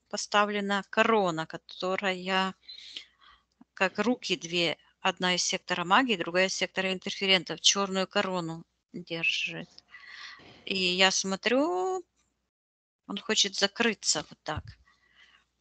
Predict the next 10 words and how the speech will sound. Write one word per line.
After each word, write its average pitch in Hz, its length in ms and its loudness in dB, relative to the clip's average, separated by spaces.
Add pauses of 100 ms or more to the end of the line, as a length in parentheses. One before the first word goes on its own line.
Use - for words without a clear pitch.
(240)
И 190 60 -6
я 185 240 2
вижу 180 800 -2 (260)
такой 190 240 0
большой 180 400 4
чёрный 202 520 4
крест 180 1000 -2 (880)
на 175 800 -4 (400)
груди 180 600 2
и 180 420 -4